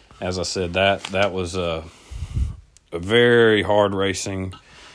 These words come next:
a lot of aggressive driving. You had Ty Dillon, probably the most aggressive out of all. He, he was not afraid to use that front bumper and get himself where he needed to be, which,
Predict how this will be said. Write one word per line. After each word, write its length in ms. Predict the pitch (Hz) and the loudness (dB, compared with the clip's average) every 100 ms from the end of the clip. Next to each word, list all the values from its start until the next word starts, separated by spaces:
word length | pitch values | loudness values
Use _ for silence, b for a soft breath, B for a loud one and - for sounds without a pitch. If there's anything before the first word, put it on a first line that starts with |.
| B B - | B B -16
a 40 | 76 | -8
lot 440 | 90 95 104 98 | 0 4 6 6
of 100 | 95 | 2
aggressive 440 | 92 98 92 92 | -2 -2 -2 -4
driving. 360 | 90 90 87 87 | -2 0 0 -2
You 120 | 87 | -4
had 200 | 87 85 | -4 -6
Ty 240 | - 98 95 | 0 2 2
Dillon, 360 | 95 95 92 | 0 0 -2
probably 260 | 87 92 87 | 0 0 0
the 60 | |
most 300 | 85 95 - | -2 -4 -6
aggressive 440 | 92 92 87 90 82 | -6 -6 -6 -8 -8
out 100 | 80 | -8
of 140 | 80 | -6
all. 280 | 87 90 87 | -4 -2 -2
He, 180 | - 104 | -4 -6
he 180 | - 104 | -4 -4
was 180 | 98 | -2
not 380 | 104 104 104 101 | -4 -2 -2 -2
afraid 360 | 98 110 104 95 | -2 -2 -2 -2
to 220 | 92 80 B B B B - | -6 -8 B B B B -2
use 260 | 110 104 | 0 0
that 140 | 107 95 | -2 -2
front 300 | 107 104 95 | -2 -2 0
bumper 460 | 107 98 107 107 | -2 2 2 4
and 320 | 90 85 87 - 98 | 2 -4 -10 -12 -2
get 140 | 104 | 0
himself 340 | 98 107 92 | 0 -2 -2
where 140 | 104 98 | 0 0
he 40 | |
needed 280 | 98 98 92 | 0 -2 -2
to 60 | 90 | -2
be, 260 | 95 101 | -2 0
which, 420 | 101 87 - - | -2 -4 -8 -14